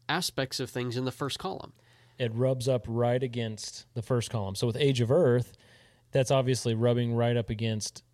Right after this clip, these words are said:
Speaker 2: inerrancy, sufficiency
Speaker 1: Yeah,
Speaker 2: of Scripture.
Speaker 1: exactly.
Speaker 2: Because once you start bringing in the scientific community that's gonna correct Scripture, well, now we are touching on a major, major, major issue.
Speaker 1: Mm-hmm.
Speaker 2: Um,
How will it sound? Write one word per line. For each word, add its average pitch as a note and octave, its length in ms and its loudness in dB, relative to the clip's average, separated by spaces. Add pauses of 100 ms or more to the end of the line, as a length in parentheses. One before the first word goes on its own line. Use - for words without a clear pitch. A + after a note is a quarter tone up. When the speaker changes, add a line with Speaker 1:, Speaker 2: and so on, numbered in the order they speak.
(140)
Speaker 2:
inerrancy, A2+ 480 0
sufficiency A2 560 -2
Speaker 1:
Yeah, G#2+ 60 0
Speaker 2:
of G#2 80 -6
Scripture. - 400 -6
Speaker 1:
exactly. - 400 -10 (260)
Speaker 2:
Because A#2+ 340 2
once B2+ 200 0
you D3+ 80 -4
start C3+ 180 2
bringing C3 240 0
in B2+ 120 2
the A#2 80 0
scientific A#2+ 580 -2
community C3 480 2
that's A2+ 140 0
gonna A2+ 180 -2
correct A#2+ 300 -2
Scripture, A2+ 580 -2 (120)
well, A#2 460 2
now B2+ 540 0
we B2+ 300 2
are A#2+ 260 2
touching A#2+ 400 -2
on A2 160 0
a G#2+ 60 0
major, G#2+ 500 0
major, G#2 320 0
major G#2 320 -2
issue. C3+ 320 -2
Speaker 1:
Mm-hmm. G#2 1040 -12
Speaker 2:
Um, G2+ 400 0